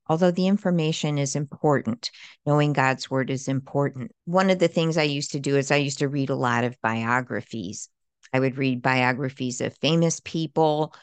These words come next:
of, um, world changers, some celebrities where I admired their work.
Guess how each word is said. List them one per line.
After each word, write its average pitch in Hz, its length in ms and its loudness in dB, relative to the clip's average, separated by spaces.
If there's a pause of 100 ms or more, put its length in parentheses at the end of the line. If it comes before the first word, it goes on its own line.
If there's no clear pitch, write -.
(280)
of, 113 300 -4 (240)
um, 113 300 -8 (240)
world 160 360 2
changers, 156 800 -2 (800)
some 131 300 0
celebrities 170 920 2
where 139 340 0
I 131 340 0 (120)
admired 135 600 2
their 123 200 0
work. 180 400 4